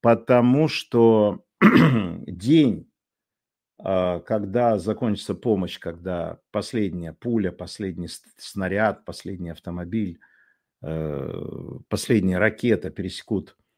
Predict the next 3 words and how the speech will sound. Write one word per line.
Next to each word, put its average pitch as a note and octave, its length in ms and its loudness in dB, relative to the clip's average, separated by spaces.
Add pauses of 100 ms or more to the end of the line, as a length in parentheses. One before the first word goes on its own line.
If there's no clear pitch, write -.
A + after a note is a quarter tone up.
(380)
э, E2 760 0
границу G2+ 640 4
Украины, A#2+ 880 2